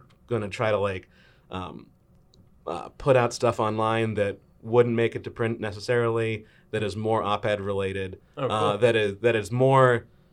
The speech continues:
Speaker 1: there's less of a, uh, of, of a barrier separating, uh, entry there. Um, we'll see,
Speaker 2: Great.
Speaker 1: we'll see how that goes. You know, it could be,
Speaker 2: What's
Speaker 1: uh,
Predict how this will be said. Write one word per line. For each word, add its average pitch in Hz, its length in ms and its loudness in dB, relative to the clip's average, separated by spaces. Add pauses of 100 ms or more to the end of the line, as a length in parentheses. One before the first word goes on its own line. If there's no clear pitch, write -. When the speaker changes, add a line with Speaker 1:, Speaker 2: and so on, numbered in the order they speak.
(100)
Speaker 1:
there's 120 240 0
less 123 360 2
of 107 240 -4
a, 95 400 -2
uh, - 40 -14
of, 95 540 -10
of 107 100 -2
a 104 60 -2
barrier 98 400 -2
separating, 95 800 -8
uh, 87 260 -12
entry 95 340 -10
there. 85 320 -16 (340)
Um, 90 400 -8 (600)
we'll 165 160 6
see, 147 160 2
Speaker 2:
Great. 131 180 0
Speaker 1:
we'll 139 100 6
see 139 140 2
how 139 120 6
that 123 160 6
goes. 143 320 4
You 117 100 -2
know, 113 120 2
it 113 60 -4
could 110 140 -2
be, 104 260 -4 (120)
Speaker 2:
What's 104 220 -4
Speaker 1:
uh, 139 40 2